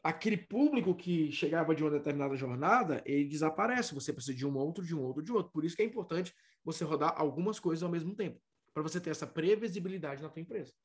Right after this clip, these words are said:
Como eu falei,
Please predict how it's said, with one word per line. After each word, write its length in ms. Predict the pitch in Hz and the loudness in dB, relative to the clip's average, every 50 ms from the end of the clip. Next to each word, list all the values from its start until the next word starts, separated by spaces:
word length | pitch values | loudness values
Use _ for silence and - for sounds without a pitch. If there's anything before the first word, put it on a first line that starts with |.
| _ _ _ _ _ _ _ _ _ _ _ _ _ _ _ _ _ _ _ _ _ _ _ _ _ _ _ _ _ _ _ _ _ _ _ _ _ _ _ _ _ _ _ _ _ - - - _ _ _ _ _ _ | _ _ _ _ _ _ _ _ _ _ _ _ _ _ _ _ _ _ _ _ _ _ _ _ _ _ _ _ _ _ _ _ _ _ _ _ _ _ _ _ _ _ _ _ _ -20 -20 -20 _ _ _ _ _ _
Como 160 | - 139 139 | -6 -2 -2
eu 80 | 135 | -2
falei, 500 | 127 - 151 180 208 208 185 143 113 - | 0 0 2 2 2 2 2 0 -2 -6